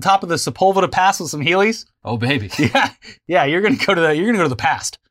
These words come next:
Speaker 2: I hope you're wearing a helmet.
Speaker 1: Yeah, please wear a helmet.
Speaker 2: A man who won thirty million dollars on the Chinese lottery says he'll keep it secret from his wife and child in case it makes them lazy.
Speaker 1: Well, he's doing a good job so far.
Speaker 2: He also, he showed up to the, like,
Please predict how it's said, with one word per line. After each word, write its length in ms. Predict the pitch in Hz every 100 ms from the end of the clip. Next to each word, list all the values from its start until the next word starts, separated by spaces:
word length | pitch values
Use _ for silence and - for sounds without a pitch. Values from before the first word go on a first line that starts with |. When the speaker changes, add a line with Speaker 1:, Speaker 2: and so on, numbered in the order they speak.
| _ _ _
Speaker 2:
I 80 | 101
hope 180 | 120 127
you're 80 | 123
wearing 220 | 127 123
a 20 |
helmet. 280 | 113 95 80 _
Speaker 1:
Yeah, 160 | 143 - _ _
please 200 | - 175
wear 80 | 113
a 60 | 95
helmet. 240 | 104 101 - _ _ _ _ _ _ _
Speaker 2:
A 80 | -
man 240 | 156 285 262
who 120 | 254
won 280 | 226 208 170
thirty 360 | - 254 302
million 360 | 175 156 185 131
dollars 320 | 123 127 104
on 80 | 107
the 80 | 101
Chinese 400 | - 139 135 104
lottery 360 | 120 127 104 127
says 280 | 185 190 190
he'll 160 | 254
keep 220 | 262 311
it 100 | 220 -
secret 360 | 202 175 135
from 120 | 117 123
his 120 | 110
wife 260 | 127 127
and 100 | 110
child 320 | 104 117 104 101
in 80 | 104
case 280 | 156 147
it 80 | 120
makes 240 | 107 120 -
them 160 | 110
lazy. 300 | 101 85 - _ _ _ - _ _ _ _ _ _ _ _ _ - - - _ _ _ - - -
Speaker 1:
Well, 100 | 185
he's 80 |
doing 160 | 190 247
a 60 | 196
good 140 | 214
job 240 | 185 196 -
so 200 | 175 139
far. 260 | 131 117 -
Speaker 2:
He 140 | 160
also, 260 | 226 233 208
he 100 | 185
showed 320 | - 196 208
up 200 | 220 -
to 200 | - 196
the, 260 | 170 175 160
like, 320 | 151 123